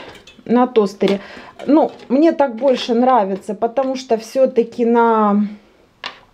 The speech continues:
растительном масле, на, если жарить на сковородке, они немножко более жирненькие получаются, поэтому, э, мне больше нравится такой вариант.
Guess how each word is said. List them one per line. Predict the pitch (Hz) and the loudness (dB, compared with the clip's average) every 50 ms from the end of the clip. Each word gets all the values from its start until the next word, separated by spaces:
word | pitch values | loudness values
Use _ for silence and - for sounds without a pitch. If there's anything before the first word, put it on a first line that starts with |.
| _ - - - | _ -16 -6 -2
растительном | 220 226 240 - - - 247 - - 254 233 226 233 226 233 | 2 2 2 2 0 -4 -4 -2 0 0 2 2 2 2 2
масле, | 240 240 226 226 226 - 208 208 196 | 2 2 2 0 -2 -2 -2 0 0
на, | 208 214 202 196 196 - - | 2 2 2 2 2 0 0
если | 196 190 220 220 - 226 | 0 -2 -2 -2 -2 -2
жарить | 214 220 214 190 190 190 190 | 2 2 2 2 2 0 -4
на | 214 233 | -6 -6
сковородке, | 240 - 294 294 294 370 440 508 523 - - - 233 - - - - - - _ _ _ | -4 -2 -2 0 2 4 4 2 2 0 -2 -6 -6 -6 -8 -20 -20 -20 -20 _ _ _
они | - - 427 427 427 392 | -4 -2 -2 0 0 2
немножко | 359 349 339 339 339 339 - 311 | 2 4 4 4 2 2 0 0
более | 277 233 277 277 269 277 254 | 0 2 2 2 2 2 0
жирненькие | 214 226 226 196 185 175 170 165 165 185 175 | 2 0 0 0 0 -2 -4 -6 -6 -8 -8
получаются, | 180 - 180 175 180 180 - - 196 175 165 165 165 165 - 208 | -6 -6 -6 -6 -6 -10 -10 -6 -6 -4 -4 -4 -4 -6 -8 -4
поэтому, | - 269 320 349 339 294 269 254 254 254 247 247 - - - - - - - | 0 0 0 0 0 0 0 2 0 0 -2 -4 -8 -14 -20 -20 -20 -20 -10
э, | - - 220 | -4 -2 0
мне | 220 247 277 294 | 2 2 2 2
больше | 262 233 247 247 - - 226 | 4 4 2 2 0 -2 -4
нравится | 220 226 220 214 208 - - | -2 0 0 0 -2 -4 -4
такой | - 220 220 - 196 180 165 | -6 -6 -4 -2 -2 -2 -2
вариант. | 170 180 180 175 165 156 165 170 - | -2 -2 0 0 0 0 -2 -6 -8